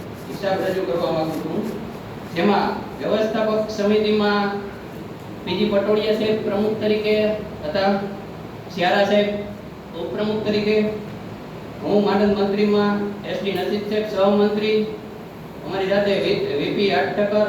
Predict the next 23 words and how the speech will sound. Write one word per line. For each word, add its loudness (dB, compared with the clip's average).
બી 0
એમ 2
સોલંકી, 2
એમ 0
એ 0
ચિટારિયા, 2
એચ -2
એન 0
દવે, 2
ડી 0
એચ 0
મહેતા, 2
આર 0
આર 2
બોદર 0
સાહેબ, -2
કે -4
પી 2
રામાણી, 2
એ -2
બધા 2
સભ્ય -2
તરીકે 0